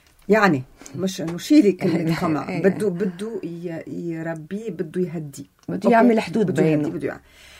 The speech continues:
Speaker 1: هيدا كله ممكن يتحول لمشاركة حلوة،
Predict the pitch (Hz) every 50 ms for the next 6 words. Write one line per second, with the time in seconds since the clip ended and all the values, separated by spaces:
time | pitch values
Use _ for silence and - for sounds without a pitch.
0 | - - _ - 262 302 453 480 415 - 277 262 262 - - 349 370 339 302 285
1 | 285 294 285 285 262 254 294 359 453 427 - - 269 240 226 208 196 196 190 -
2 | - 226 269 285 269 240 214 180 156 151 147 - - 160 160 160 156 156 147 -
3 | - 160 151 151 - - 202 214 254 269 262 214 190 190 - 156 156 - - 226
4 | 240 220 185 160 156 147 143